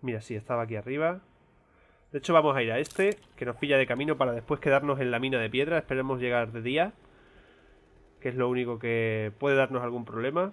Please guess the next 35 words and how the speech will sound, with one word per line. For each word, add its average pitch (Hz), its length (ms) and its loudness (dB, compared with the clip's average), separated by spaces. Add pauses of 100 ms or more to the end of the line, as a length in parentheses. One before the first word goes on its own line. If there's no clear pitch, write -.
porque 120 220 -8
vamos 131 200 -2
un 131 80 -8
poco 143 200 0
apurados 151 300 4
de 135 60 -4
tiempo, 147 320 0
pero 123 160 -2
por 127 140 -2
lo 131 80 4
demás... 160 460 0 (1300)
Yo 165 120 0
creo 185 160 4
que 139 80 4
bien. 139 300 4 (200)
Así - 200 -6
que 156 100 4
venga, 127 300 0 (160)
voy 139 160 2
a 151 100 10 (100)
ir 147 160 6
aquí 139 220 0
campo 143 240 4
a 135 40 4
través, 147 380 2 (160)
me 127 120 -8
la 123 80 -4
juego 143 180 2
un 139 80 -2
poquillo 139 480 -2
para 135 220 -2
quedarme 131 240 0
atascado, 147 440 0
pero 120 160 -6
bueno. 107 220 -4